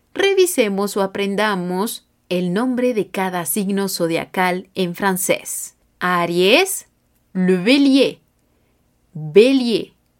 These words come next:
B E accent aigu, L I E R. En este caso es el carnero. Tauro, le taureau, T A U R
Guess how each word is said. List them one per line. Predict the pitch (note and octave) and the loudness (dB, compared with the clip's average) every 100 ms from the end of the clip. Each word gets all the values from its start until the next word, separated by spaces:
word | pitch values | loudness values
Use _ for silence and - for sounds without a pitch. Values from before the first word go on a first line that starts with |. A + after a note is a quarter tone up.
| _ _ _ | _ _ _
B | E3 D#3 F#3+ G#3+ D4 - - | -8 0 2 2 -4 -8 -4
E | F3 D#3+ - | -2 -2 -2
accent | E3 E3 - A3+ C4 | -4 -4 -6 -4 -2
aigu, | C#4 C4+ B3+ C4 - _ - | 0 0 0 -2 -6 _ -4
L | F#3 F#3 G3 - _ | -2 -2 -4 -10 _
I | F#3+ G3 G#3 - _ | -8 -6 -8 -14 _
E | F3 F3+ F#3 A3 - | -4 -2 -6 -10 -8
R. | D#3+ C#3+ - - - - | -8 -8 -12 -18 -20 -14
En | E3 | -12
este | E3+ - F#3 | -10 -8 -8
caso | A#3+ A#3+ B3 A#3 G#3 G3+ | -2 -2 0 -2 0 2
es | B3 B3 - | 2 2 0
el | A#3+ C#4 F4 F#4+ _ _ _ - | -2 0 -2 -6 _ _ _ -8
carnero. | F3 F3 E3+ F3+ G#3 G3+ E3+ - _ _ _ _ _ _ | -4 -4 -2 -2 0 0 0 -4 _ _ _ _ _ _
Tauro, | - C#4 D#4+ D4+ G3 - - _ _ - | 0 4 4 4 2 0 -6 _ _ -6
le | F3 F3+ | -2 -2
taureau, | F3+ A#3 B3+ B3 B3 D3+ - _ _ _ _ _ _ | 4 4 6 8 8 6 -2 _ _ _ _ _ _
T | A#3+ C4 C4+ - _ _ | 0 0 -2 -8 _ _
A | G3 G3+ A3+ B3 _ _ | -6 -4 -6 -12 _ _
U | - A3 A#3 A#3 _ | -8 -6 -8 -14 _
R | E3+ F#3+ | -6 -6